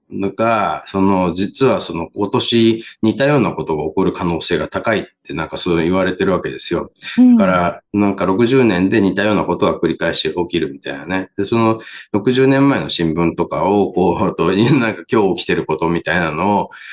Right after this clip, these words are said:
Speaker 1: その、なんかこう、比べると結構なんか、その、な-、な-、なんていうのかな。こう、あ、似たようなこと起きてるみたいなことを見つけられるっていう話だったんですよ。僕、まあ、それ自分で検証してはいないんで、なんかどこまで本当か知らないですけど、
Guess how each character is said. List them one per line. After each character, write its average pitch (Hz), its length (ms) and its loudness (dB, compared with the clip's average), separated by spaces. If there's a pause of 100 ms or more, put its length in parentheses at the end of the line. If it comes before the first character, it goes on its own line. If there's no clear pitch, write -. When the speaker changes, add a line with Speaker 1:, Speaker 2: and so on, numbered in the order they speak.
(120)
Speaker 1:
そ 85 140 -2
の、 82 300 2
な 90 140 2
ん - 20 -2
か 78 80 -6
こ 78 240 -4
う、 - 140 -6
比 - 0 - (160)
べ 101 80 2
る 98 120 0
と 98 120 -2
結 120 200 0
構 76 180 -2
な 78 140 -2
ん - 40 -8
か、 76 280 -6
そ - 180 -4
の、 85 420 0
な-、 80 260 -4
な-、 95 220 0
な 95 160 0
ん 85 60 -6
て - 80 -8
い - 20 -4
う 80 40 -6
の 78 60 -10
か 78 100 -8
な。 82 140 -8 (340)
こ 87 420 0
う、 - 40 -2
あ、 104 140 2
似 98 200 2
た 139 80 0
よ 139 60 2
う - 20 0
な 101 60 -2
こ 78 120 -6
と 95 120 0
起 - 80 -4
き - 20 -14
て 101 80 0
る 76 80 -4
み 73 100 -8
た 73 100 -8
い 73 40 -8
な 76 100 -10
こ 76 120 -8
と 73 140 -10
を 73 140 -8
見 87 140 0
つ - 60 -6
け 110 120 0
ら 107 140 0
れ 107 100 4
る 123 80 4
っ - 40 0
て 95 120 -6
い - 20 0
う - 40 -4
話 92 240 -2
だ 92 80 -2
っ - 80 -10
た - 80 -18
ん - 20 -14
で - 20 -8
す - 100 -6
よ。 - 80 -6
僕、 113 180 0
ま 139 100 2
あ、 - 20 -2
そ - 120 -2
れ 90 60 0
自 90 140 0
分 104 140 2
で 104 80 0
検 113 200 0
証 117 120 2
し - 100 0
て - 60 -2
は 71 80 -2
い 78 60 -8
な 82 160 -2
い 82 40 -4
ん 80 60 -8
で、 - 100 -16
な 82 100 -4
ん 80 40 -4
か 80 80 -4
ど - 120 0
こ - 80 0
ま 78 120 0
で - 80 -16
本 85 160 -4
当 - 100 -6
か 85 120 -4
知 - 140 -2
ら 92 100 -2
な 95 140 2
い 85 40 -4
で - 60 -10
す - 100 -6
け 95 140 -4
ど、 110 280 0